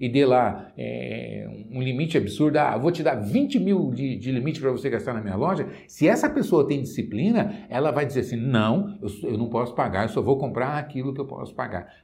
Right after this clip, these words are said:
Percebe o que eu tô dizendo? Ou seja, então não é a renda que vai definir, não é, quanto que você pode vender pra esse cliente, mas é o perfil de consumo, é sua educação financeira e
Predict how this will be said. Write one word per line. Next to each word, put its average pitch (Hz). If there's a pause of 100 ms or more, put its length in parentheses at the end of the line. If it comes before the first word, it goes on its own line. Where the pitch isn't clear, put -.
Percebe 214
o 135
que 117
eu 117
tô 107
dizendo? 101
Ou 175
seja, 170 (120)
então 202
não 185
é 180
a 196
renda 185
que 117
vai 127
definir, 123 (100)
não 113
é, 165
quanto 196
que 180
você 180
pode 160
vender 170
pra 147
esse 127
cliente, 101 (160)
mas 127
é 175
o 175
perfil 180
de 196
consumo, 165
é 123
sua -
educação 151
financeira 147
e 156